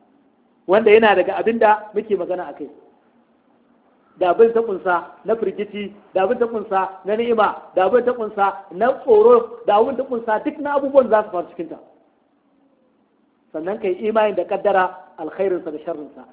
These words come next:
In kai wannan, sai a ce tasihu imani da ya tabbata. Abu na farko da za ka yi don tattali don kiyama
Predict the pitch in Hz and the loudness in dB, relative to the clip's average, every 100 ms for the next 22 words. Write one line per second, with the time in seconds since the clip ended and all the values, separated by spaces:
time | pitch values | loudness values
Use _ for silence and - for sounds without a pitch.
0 | _ _ - 226 247 240 240 269 339 320 | _ _ -2 -2 0 0 2 0 0 -4
1 | 226 - - _ 214 233 190 185 214 190 | -6 -12 -20 _ 2 2 0 -8 -4 -4
2 | - 185 180 - 233 202 - 208 202 208 | -4 -8 -8 -8 -10 -8 -12 -12 -6 -4
3 | 196 160 170 170 165 147 143 135 - _ | -4 -4 -2 -2 -4 -14 -18 -20 -20 _
4 | _ _ - - 190 196 220 247 285 302 | _ _ -14 -6 0 2 2 2 4 4
5 | - 311 302 254 233 233 233 202 208 214 | 2 2 4 4 6 4 4 0 0 -4
6 | - - 147 208 233 226 247 - 247 254 | -12 -20 -2 0 0 -2 -2 0 0 0
7 | 254 262 277 254 247 330 320 240 | 0 0 0 0 2 4 2 0